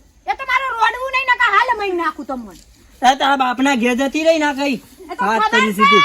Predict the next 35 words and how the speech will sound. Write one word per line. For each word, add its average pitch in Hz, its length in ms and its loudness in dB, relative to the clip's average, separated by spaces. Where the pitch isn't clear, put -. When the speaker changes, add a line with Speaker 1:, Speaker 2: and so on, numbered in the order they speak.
Speaker 1:
મારા 440 360 -6
વગર 494 160 -12
કોઈ 466 260 -6
હંગર 381 240 -6
છે 392 280 -4
નહીં. 247 180 -14
આમાં 427 200 -8
બીજા 440 260 -2
દવા 440 400 0
લેવા 381 160 -2
આવશો. 359 320 -4
Speaker 2:
આટલા 381 280 -10
તો - 140 -10
હું 269 220 -10
ભોડું 233 320 -8
ફોડી 247 260 -8
નાખું, 269 340 -8
આ 269 60 -4
તો 233 80 -14
ખોજ - 520 -10
નહીં 302 300 -8
પડે. 294 580 2
હારો 269 340 6
ભૂંડી 285 400 -6
જેવો 311 300 4
મને 311 180 0
વહણ 277 340 0
પડ્યો. 285 520 0
Speaker 1:
મારું 240 240 -4
ફોડી 277 220 -8
નાખો 269 260 -6
લ્યો, 254 180 -4
એટલે 247 140 -10
પાર 226 380 -4
આવે. 214 320 -8